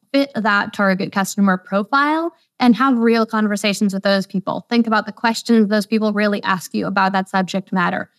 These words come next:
Think about the different attributes of those people. Like, what are they interested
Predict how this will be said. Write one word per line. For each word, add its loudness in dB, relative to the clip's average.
Think 2
about 0
the -4
different -2
attributes -2
of 0
those 0
people. -6
Like, -2
what -2
are 0
they -2
interested -2